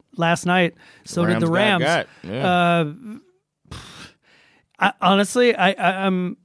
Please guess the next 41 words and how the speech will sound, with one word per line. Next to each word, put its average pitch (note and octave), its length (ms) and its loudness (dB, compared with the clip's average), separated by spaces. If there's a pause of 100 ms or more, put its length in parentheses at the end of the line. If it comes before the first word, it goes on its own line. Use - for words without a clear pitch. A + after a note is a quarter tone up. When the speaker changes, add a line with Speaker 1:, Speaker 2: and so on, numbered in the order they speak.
(120)
Speaker 1:
I'm G3 140 0
a G3+ 40 0
little, F#3+ 520 0
yeah, F#3+ 380 0
I F3+ 120 0
don't, G3 300 0 (200)
it's F#3+ 200 -8
kinda A3+ 220 0
hard A3+ 240 2
to G3+ 60 -2
pick - 340 -4
the G3 80 -8
scariest E3+ 460 0
team E3+ 200 0
in D#3+ 60 0
the D#3+ 60 -4
N E3 140 -4
F D3+ 100 -4
C E3 160 -4
right D3+ 220 -4
now. D3+ 220 -2
Speaker 2:
Yeah, F2 280 -2
but C3 200 2
then G3 160 0
you F3+ 80 2
think E3 280 -2
about, C3 380 0 (120)
then E3 240 0
you D#3 60 -2
could D3 340 -2
have C3 180 -2
to C3 80 -4
go A#2+ 140 2
to A#2 100 -8
the G#2+ 80 -2
roster, G2 340 0
and G2+ 80 0
you G2+ 60 -2
gotta G2+ 160 0
think F#2 200 -6
about E2+ 300 -2